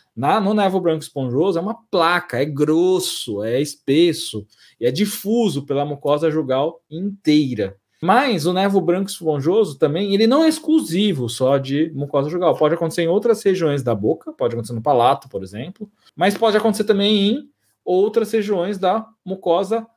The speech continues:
fora da boca ou extrabucal. Pode acontecer na mucosa nasal, no esôfago, na laringe, na mucosa anal ou na mucosa genital. Então, o névoa branco esponjoso pode acontecer em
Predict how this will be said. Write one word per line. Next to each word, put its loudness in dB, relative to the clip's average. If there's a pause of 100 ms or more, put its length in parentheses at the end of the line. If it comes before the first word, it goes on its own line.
(140)
fora 0
da 2
boca 0
ou 0
extrabucal. -4
Pode -2
acontecer -6
na 0
mucosa -2
nasal, 2 (300)
no 0
esôfago, 0 (240)
na -4
laringe, 0
na 0
mucosa 0 (180)
anal 4
ou 0
na -6
mucosa -4
genital. -2 (240)
Então, 0
o 0
névoa 2
branco 2
esponjoso -2
pode 2
acontecer -6
em -2